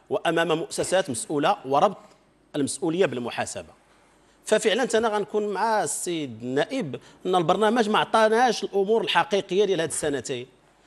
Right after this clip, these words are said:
لأن هذا الخطاب ما بداش اليوم، هذا بدا منذ بد-، بدأت الحكومة، وبدا هذا الخطاب في، في إطار البناء المجهول، العفاريت، التماسيح،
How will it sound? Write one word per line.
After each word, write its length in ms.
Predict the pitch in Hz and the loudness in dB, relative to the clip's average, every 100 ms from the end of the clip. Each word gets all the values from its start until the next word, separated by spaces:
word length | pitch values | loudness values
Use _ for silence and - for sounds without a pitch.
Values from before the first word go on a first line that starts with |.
| _ - | _ 0
لأن 140 | 214 | 4
هذا 100 | 208 | 4
الخطاب 360 | - 208 208 208 | 2 0 2 2
ما 60 | |
بداش 340 | 202 277 294 226 | 2 2 2 0
اليوم، 420 | 202 185 180 190 - _ _ _ _ _ | 0 0 0 -8 -20 _ _ _ _ _
هذا 220 | - 247 226 | 0 2 2
بدا 240 | 180 226 | 4 2
منذ 300 | 214 311 262 | 4 0 0
بد-، 260 | 226 226 196 | 0 0 0
بدأت 380 | 165 208 202 | 2 2 2
الحكومة، 520 | - 175 - 160 131 - - - - - _ _ - | -2 -2 0 0 -2 -4 -12 -20 -20 -20 _ _ 0
وبدا 320 | 208 220 226 | 4 6 4
هذا 60 | |
الخطاب 520 | 180 - 202 254 285 208 | 2 -2 0 4 2 2
في، 680 | - 220 214 208 190 180 156 | -4 0 4 4 4 0 -4
في 380 | - 226 226 | 0 0 2
إطار 640 | 196 208 208 202 214 262 233 - - | 2 4 6 6 4 0 -6 -14 -8
البناء 420 | 143 190 202 208 | 0 2 4 2
المجهول، 840 | 190 175 135 135 220 214 208 175 139 - - | -2 -4 -4 0 2 2 0 -4 -6 -12 0
العفاريت، 920 | 139 185 180 165 165 220 247 233 220 | 2 2 2 2 4 2 4 2 0
التماسيح، 1080 | - - 160 165 180 165 - 220 240 233 | -6 0 2 2 0 -2 -4 -6 -2 -2